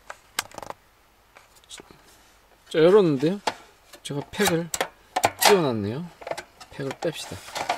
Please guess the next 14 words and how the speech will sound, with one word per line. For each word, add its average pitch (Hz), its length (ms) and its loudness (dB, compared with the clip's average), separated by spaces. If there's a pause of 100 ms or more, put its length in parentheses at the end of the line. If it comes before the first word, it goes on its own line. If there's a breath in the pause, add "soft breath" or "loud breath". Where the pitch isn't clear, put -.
(3750)
우리 113 80 -8
슈퍼마리오 104 580 -4
게임. 123 360 -6 (800)
자, 123 140 -4
여기 135 280 -2
위에서 127 300 -2
보면은 117 480 -4
이렇게 90 400 -10 (260)
여기, 117 320 0
여기, 104 440 -4 (140)
여기, 85 220 -8
여기 87 200 -8 (800)
빼고요. 110 420 -6 (1000)
좀, 95 260 -14